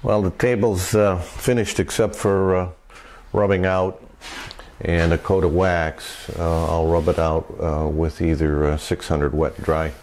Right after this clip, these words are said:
sandpaper on the, uh, flat parts, and then use, uh, the Liberon four aught steel wool on the curved, uh, parts. But, uh,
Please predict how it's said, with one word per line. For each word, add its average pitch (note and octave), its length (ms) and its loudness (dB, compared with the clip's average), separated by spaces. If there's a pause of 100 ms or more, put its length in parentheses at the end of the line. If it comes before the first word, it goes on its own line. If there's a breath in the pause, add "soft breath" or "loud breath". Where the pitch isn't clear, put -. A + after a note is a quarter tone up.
(380 loud breath)
sandpaper D#2+ 880 -2
on D2 220 -2
the, C#2 280 0
uh, C#2 180 2 (840 loud breath)
flat F2+ 380 -2
parts, D2 420 -4
and D2 160 0
then D2 180 2
use, C#2+ 440 0
uh, C#2 240 2 (720 loud breath)
the - 100 -4
Liberon C#2+ 580 0
four D#2 320 0
aught C#2+ 300 -2 (840 loud breath)
steel D2+ 400 0
wool C#2+ 280 0
on C#2 220 0
the C2 80 0
curved, E2 600 0
uh, C2 400 0
parts. C#2 540 -4
But, - 360 -4
uh, D2 180 0